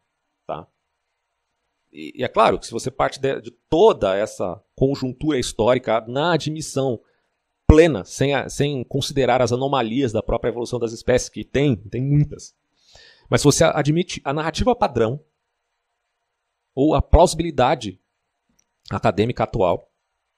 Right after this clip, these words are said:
que pode degringolar, pode ter certeza que, é, essa plausibilidade pode cair por terra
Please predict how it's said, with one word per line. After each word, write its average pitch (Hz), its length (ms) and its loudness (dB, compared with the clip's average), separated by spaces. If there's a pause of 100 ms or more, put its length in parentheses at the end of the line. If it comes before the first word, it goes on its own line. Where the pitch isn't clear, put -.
(260)
que - 80 -14
pode 131 240 8
degringolar, 135 640 2
pode - 180 -12
ter 120 80 -6
certeza 110 380 -4
que, 101 260 -10 (500)
é, 98 200 -2
essa 101 180 -4
plausibilidade 107 600 -2
pode 113 220 0
cair 110 140 2
por - 140 0
terra 104 400 -4